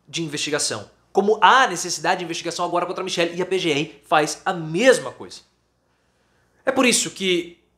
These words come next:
eu defendo uma investigação na P G R, principalmente contra a Lindora Araújo e também o Augusto Aras, mas principalmente contra a Lindora. No início da pandemia, a Lindora, ela s-, se mostrou favorável ao Bolsonaro e contra a utilização de máscara.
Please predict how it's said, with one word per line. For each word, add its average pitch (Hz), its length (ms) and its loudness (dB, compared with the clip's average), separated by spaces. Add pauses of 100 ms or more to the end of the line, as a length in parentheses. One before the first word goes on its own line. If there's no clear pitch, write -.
eu 240 160 10
defendo 170 560 -2
uma 170 240 -6
investigação 175 920 -2
na 156 180 0
P 175 120 0
G 156 100 -4
R, 104 160 -4 (100)
principalmente 165 560 -4
contra 233 460 4
a - 20 -2
Lindora 131 300 -6
Araújo 131 360 -6 (320)
e 320 60 -12
também 208 300 0
o - 20 4
Augusto 180 320 0
Aras, 127 140 -2
mas 220 120 0
principalmente 226 480 -8
contra 175 220 -8
a - 20 0
Lindora. 117 280 -6 (580)
No 233 100 -2
início 226 300 0
da 170 80 6
pandemia, 135 560 -4 (240)
a 220 100 8
Lindora, 175 640 0 (320)
ela 208 300 0
s-, - 300 -12
se - 160 -4
mostrou 233 500 4
favorável 226 560 6
ao 180 80 0
Bolsonaro 165 480 0
e 233 60 -8
contra 254 400 2
a - 20 0
utilização 196 400 -6
de 214 80 -8
máscara. 208 560 0